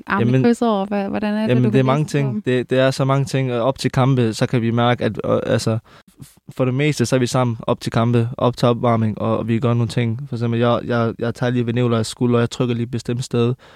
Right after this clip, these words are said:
Speaker 2: Jeg ved,
Speaker 1: Hvor
Speaker 2: han
Speaker 1: det er henne?
Speaker 2: på
Speaker 1: Skulderen?
Speaker 2: skulderen eller et eller andet sted. Altså,
Speaker 1: Ja.
Speaker 2: bestemt sted, for jeg ved, han har ondt der. Øh, og vi siger ikke et ord. Vi forveksler ikke nogen ord overhovedet. Øh, og når han er oppe i ringen,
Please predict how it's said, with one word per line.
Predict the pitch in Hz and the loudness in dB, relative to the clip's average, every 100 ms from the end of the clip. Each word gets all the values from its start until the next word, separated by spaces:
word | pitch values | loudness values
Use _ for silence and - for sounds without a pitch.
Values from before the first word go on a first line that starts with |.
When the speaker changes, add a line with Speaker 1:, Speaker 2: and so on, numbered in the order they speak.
| _ | _
Speaker 2:
Jeg | 120 117 | 0 2
ved, | |
Speaker 1:
Hvor | 117 | 2
Speaker 2:
han | 110 | 0
Speaker 1:
det | |
er | 220 220 | -2 -2
henne? | 220 233 | -2 -4
Speaker 2:
på | 220 | -4
Speaker 1:
Skulderen? | 120 117 | -6 -4
Speaker 2:
skulderen | 123 127 123 | -2 0 0
eller | 113 110 | 0 -2
et | 117 | -2
eller | 117 | -2
andet | 117 | -4
sted. | - | -4
Altså, | 113 | -4
Speaker 1:
Ja. | 120 | -4
Speaker 2:
bestemt | 120 135 127 | 0 0 0
sted, | - 127 | 0 0
for | 123 | 2
jeg | 117 117 | 0 2
ved, | 127 | 0
han | 117 | 0
har | 117 | 0
ondt | 123 120 | 0 2
der. | 117 113 - _ _ _ _ _ | 2 0 -4 _ _ _ _ _
Øh, | 120 | 0
og | 117 | 2
vi | 120 | 0
siger | - 139 - | 2 2 2
ikke | 135 127 | 0 0
et | |
ord. | 123 113 113 | 2 0 -2
Vi | 113 | -4
forveksler | 123 127 131 127 - | 0 2 2 -2 -4
ikke | 139 135 | -4 -2
nogen | 127 123 | -4 -2
ord | 123 | 0
overhovedet. | 113 120 123 131 - _ _ _ _ _ _ | 2 2 2 2 -2 _ _ _ _ _ _
Øh, | 117 113 - | 0 0 0
og | 117 | -2
når | 120 | 0
han | 131 135 | 0 2
er | |
oppe | 135 123 | 0 0
i | |
ringen, | 127 127 107 | 0 -2 -4